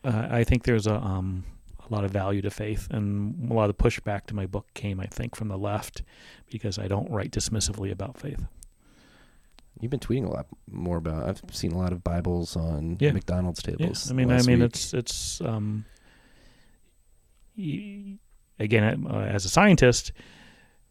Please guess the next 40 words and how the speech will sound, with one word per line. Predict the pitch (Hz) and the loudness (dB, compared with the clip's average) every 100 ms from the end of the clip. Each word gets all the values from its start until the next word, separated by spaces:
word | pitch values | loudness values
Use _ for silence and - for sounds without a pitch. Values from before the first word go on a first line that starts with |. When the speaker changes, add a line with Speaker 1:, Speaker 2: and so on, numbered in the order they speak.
| _ _ | _ _
Speaker 1:
you | 107 95 | -12 -10
can't | - 131 117 | -2 -2 2
go | 110 107 107 104 | 2 4 2 0
spend | - - 107 | -4 0 2
seven | 117 104 101 | 2 0 0
years | 101 101 95 | 0 -2 -2
in | 92 | -4
the | 92 | -6
communities | 107 101 95 | -2 0 0
I | 95 | -4
spend | 92 98 95 | -6 -4 -2
in | 92 | -2
and | 95 | -2
not | 98 - | -4 -2
recognize | 113 - 101 92 | -2 -2 -6 -6
the | 98 | -8
power | - 92 95 | -8 -8 -8
of | - | -8
faith. | - - - - - | -8 -4 -4 -6 -12
Uh, | 92 104 | -10 -10
it's | 98 | -10
just | - - | -12 -10
like | 95 | -6
you're | 98 | -2
in | 101 | 0
denial | 101 98 101 95 | 0 0 -2 -2
if | 92 | -4
you | 90 | -4
don't. | 92 92 151 - - - - - - - - - _ _ | -6 -6 -6 -4 -4 -8 -16 -20 -20 -20 -20 -20 _ _
Um, | 95 90 95 - - | -10 -8 -10 -14 -12
but, | 107 95 92 - _ - 294 - - | -4 -2 -2 -6 _ -20 -20 -16 -8
um, | 92 - - 131 - | -8 -6 -8 -8 -2
so | 120 101 | 2 4
I, | 104 110 113 | 4 2 2
I | 113 | 4
do | 107 135 | 8 8
think, | 123 104 - - - - - - _ _ _ _ - 131 | 6 0 -2 -12 -20 -20 -20 -20 _ _ _ _ -14 -6
I, | 110 - | -4 2
I've | 110 | 4
never, | 113 117 110 107 110 | 6 8 8 6 4